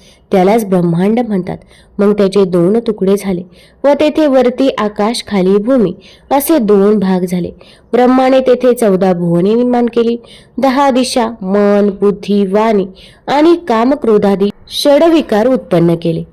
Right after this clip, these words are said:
मग सृष्टीची विस्तृत रचना करण्यासाठी मरीची, अत्री, अंगिरस, पुलत्स्य, क्रतू आणि वसिष्ठ असे सात मानस पुत्र निर्माण केले. त्या सप्तर्षींपैकी अत्रींची पत्नी अनुसया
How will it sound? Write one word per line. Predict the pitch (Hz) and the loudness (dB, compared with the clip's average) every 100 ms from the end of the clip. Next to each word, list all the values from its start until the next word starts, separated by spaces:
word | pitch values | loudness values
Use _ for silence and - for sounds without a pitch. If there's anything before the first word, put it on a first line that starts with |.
| 180 | -4
मग | 185 | -2
सृष्टीची | 185 190 170 - 214 214 202 202 | -2 -2 -4 -4 -6 -2 -2 0
विस्तृत | 185 190 - 196 196 | 0 -2 -2 -2 0
रचना | 175 - 214 | -2 0 -2
करण्यासाठी | 240 247 202 180 185 170 - - - - _ 233 | 0 0 2 0 -2 -6 -8 -16 -20 -20 _ 0
मरीची, | 233 233 240 233 233 233 226 - | 2 2 0 0 0 0 -2 -2
अत्री, | 202 208 202 208 208 | -2 0 0 2 0
अंगिरस, | 202 180 175 226 175 165 - - - _ | -2 -2 0 2 2 -2 -10 -20 -20 _
पुलत्स्य, | 262 262 269 277 - 240 214 226 | 0 4 4 0 -2 0 -2 -2
क्रतू | 208 208 208 226 220 | 2 2 2 0 0
आणि | 214 196 202 | -2 -2 -2
वसिष्ठ | 170 170 247 240 - - - - _ 269 | -2 -2 -4 -4 -8 -8 -14 -20 _ -2
असे | 269 320 | 0 0
सात | 302 226 220 226 | 0 0 0 0
मानस | 202 170 180 233 | 0 0 0 -2
पुत्र | - 180 220 330 | -4 -4 0 0
निर्माण | 294 214 180 175 | 2 0 -2 -4
केले. | 165 - - - - - | -8 -10 -18 -20 -16 -2
त्या | 302 302 | 0 0
सप्तर्षींपैकी | 277 277 269 269 269 247 247 - 247 | -2 0 0 0 -2 0 0 0 -4
अत्रींची | - 208 202 214 208 208 | -2 -4 0 0 0 -2
पत्नी | 208 196 196 196 | -2 -2 -2 -2
अनुसया | 185 185 233 233 190 | 0 0 -2 -2 -4